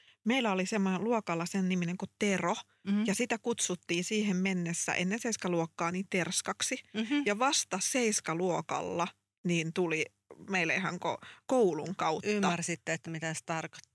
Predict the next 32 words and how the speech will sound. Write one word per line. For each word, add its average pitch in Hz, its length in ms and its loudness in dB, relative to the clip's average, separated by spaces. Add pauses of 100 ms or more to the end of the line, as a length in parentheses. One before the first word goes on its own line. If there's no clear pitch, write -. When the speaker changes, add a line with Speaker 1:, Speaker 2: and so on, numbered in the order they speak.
Speaker 1:
Joo, 349 200 4 (280)
ja 320 80 2
hän 247 160 2
Speaker 2:
Mm. 208 60 2
Speaker 1:
ymmärsi. 190 340 0 (500)
Speaker 2:
Joo. 196 220 0
Speaker 1:
Ja 415 80 4
silleen, 415 280 4
että 330 120 -2
ihan 339 140 0
kuin 370 160 0
kukaan 196 760 4 (140)
ei 180 240 4
Speaker 2:
Mm. 175 60 6
Speaker 1:
ollut, 185 200 4 (260)
ihan 233 120 -2
kuin - 100 6 (100)
aikuinenkaan 131 1000 2
Speaker 2:
Sanon, 214 180 2
Speaker 1:
viitsinyt 208 160 4
Speaker 2:
että 202 160 4
Speaker 1:
sanoa, 185 260 4
että 190 140 2
Speaker 2:
niin. 220 80 4
Speaker 1:
hei, 170 140 2
että 147 220 -2
sun 240 140 0
lem-, 320 200 0 (260)
lempinimi 226 540 0 (500)
tarkoittaa 240 500 2
myös 262 300 2
tätä. 254 240 0